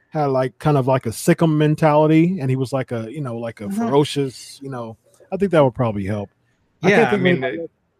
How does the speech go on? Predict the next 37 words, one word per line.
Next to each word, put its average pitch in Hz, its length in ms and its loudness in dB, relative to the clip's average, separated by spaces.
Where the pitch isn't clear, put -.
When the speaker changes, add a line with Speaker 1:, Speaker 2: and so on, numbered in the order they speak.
Speaker 2:
well, 240 220 0
I 220 100 2
think, 247 180 -2
like, 147 260 2
Rockstar 123 500 2
Spud, 117 580 -2
you 123 160 -2
know, 123 240 0
he's, 120 120 -2
Speaker 1:
Ah, 262 280 4
Spud. 190 360 -4
Speaker 2:
he's 131 160 0
a 131 80 0
Speaker 1:
Yeah. 170 60 -2
Speaker 2:
great 143 280 2
character, 151 420 2
but 139 180 2
he's 120 120 -6
kinda 143 180 -2
wasted 120 380 -4
on 123 120 -4
two 135 140 -2
oh 123 60 -2
five 120 200 -2
Live. 127 180 0
He's, 135 120 -4
he's 143 220 -2
good 175 180 4
in 262 60 -2
his 143 160 -2
role, 131 260 4
but 120 160 0
no 120 120 -2
one 127 120 0
watches 113 340 -4
that 95 160 -4
show. 113 420 -6